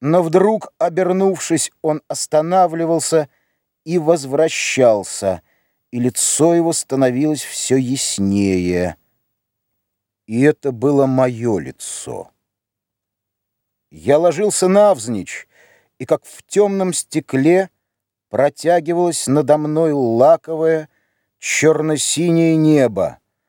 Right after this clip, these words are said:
полоса неба между траурными купами деревьев, медленно шедшими вспять справа и слева, а когда я ложился ничком,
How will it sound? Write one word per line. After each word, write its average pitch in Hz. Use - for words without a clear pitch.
полоса 151
неба 170
между 156
траурными 160
купами 147
деревьев, 147
медленно 147
шедшими 147
вспять -
справа 131
и 135
слева, 123
а 117
когда 147
я 160
ложился 160
ничком, 147